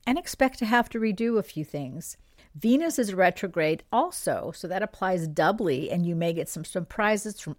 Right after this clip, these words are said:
old friends or partners, invites to redo relationships, or the information you need to know that it is definitely time to end something.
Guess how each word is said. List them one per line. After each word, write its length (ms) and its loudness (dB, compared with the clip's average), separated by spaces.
old 200 2
friends 320 0
or 80 -4
partners, 600 2
invites 500 4
to 140 -6
redo 380 2
relationships, 920 0
or 160 4
the 160 4
information 640 0
you 180 0
need 260 0
to 100 -8
know 220 -2
that 160 -4
it 140 -4
is 120 -6
definitely 800 -2
time 500 -6
to 160 -16
end 280 -4
something. 640 -10